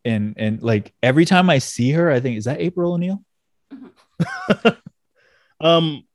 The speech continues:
Speaker 3: the way she's drawn, I always go, "Is that Kitty?"
Speaker 1: And then there's that too. Then she kinda does look a little bit like Kitty as well. So
Speaker 3: Yeah. So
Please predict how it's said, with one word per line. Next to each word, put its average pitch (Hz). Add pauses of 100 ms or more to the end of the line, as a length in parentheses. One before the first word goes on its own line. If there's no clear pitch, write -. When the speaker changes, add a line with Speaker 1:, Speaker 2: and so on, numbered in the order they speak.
(160)
Speaker 3:
the 170
way 196
she's 226
drawn, 151
I 151
always 160
go, 135
"Is 123
that 147
Kitty?" 247 (760)
Speaker 1:
And 139
then 160
there's 123
that 120
too. 107
Then 104
she -
kinda 117
does 107
look 104
a 110
little 101
bit 101
like 98
Kitty 98
as 98
well. 101 (180)
So 98
Speaker 3:
Yeah. 98 (880)
So 175